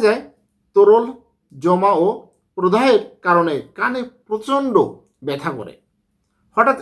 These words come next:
এমন ব্যথা হলে কি করবেন? ঘরোয়া কিছু উপায় রয়েছে, মুহূর্তেই কানের প্রচণ্ড যন্ত্রণা কমাতে সাহায্য করবে।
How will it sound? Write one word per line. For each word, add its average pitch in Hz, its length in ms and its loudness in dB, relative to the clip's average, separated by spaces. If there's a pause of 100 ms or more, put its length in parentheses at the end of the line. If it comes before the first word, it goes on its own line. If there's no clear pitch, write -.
(100)
এমন 233 140 0 (100)
ব্যথা 175 240 0
হলে 233 180 2 (680)
কি 277 80 -10 (120)
করবেন? 110 340 -6 (2500)
ঘরোয়া 240 460 4 (420)
কিছু 208 260 -8
উপায় 180 220 0
রয়েছে, 196 320 0 (480)
মুহূর্তেই 190 480 -2 (560)
কানের 185 320 0 (760)
প্রচণ্ড 277 400 -2 (180)
যন্ত্রণা 180 400 0
কমাতে 170 320 -4 (400)
সাহায্য 170 420 2 (120)
করবে। 90 240 -16